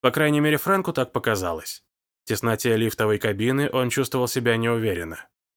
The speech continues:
Он боялся, что Джефф с ним заговорит. А как говорить с человеком, которого через минуту нужно застрелить?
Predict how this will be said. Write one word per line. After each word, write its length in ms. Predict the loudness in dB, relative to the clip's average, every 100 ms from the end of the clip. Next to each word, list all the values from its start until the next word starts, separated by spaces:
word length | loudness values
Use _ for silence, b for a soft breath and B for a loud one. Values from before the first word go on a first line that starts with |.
| _ 0
Он 180 | 2 4
боялся, 400 | 4 4 2 0
что 200 | 0 -2
Джефф 280 | 0 -2 -2
с 80 |
ним 160 | 0 0
заговорит. 640 | 2 2 2 2 0 -8 _ _ _ -2
А 120 | -2
как 420 | 2 2 2 -2
говорить 460 | -2 2 2 0 -2
с 40 |
человеком, 680 | -2 2 2 2 0 -2 -2
которого 360 | 0 2 2 2
через 240 | 0 0
минуту 380 | 2 2 0 0
нужно 340 | 0 2 0 0
застрелить? 720 | -2 -2 -2 -2 -6 -12